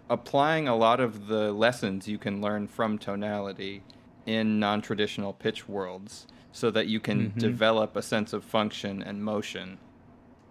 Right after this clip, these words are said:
Speaker 1: And, and that being, like, the,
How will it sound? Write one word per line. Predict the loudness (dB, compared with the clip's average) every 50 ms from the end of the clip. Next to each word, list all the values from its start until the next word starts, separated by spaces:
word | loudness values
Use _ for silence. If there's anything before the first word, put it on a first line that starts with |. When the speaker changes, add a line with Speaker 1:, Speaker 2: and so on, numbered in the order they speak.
| -20 -20 -20 -20 -20 -20 -20 -20 -20 -20 -20 -20 -20 -20 -20 -20 -20 _ _ _ _ -18 -18 -18 _ -20 _ _ _ _ _ -2
Speaker 1:
And, | 0 2 2 2 2 2 2
and | 2 4 6
that | 6 6 6 4
being, | 4 4 4 4
like, | 4 2 0 0 -2
the, | -4 -4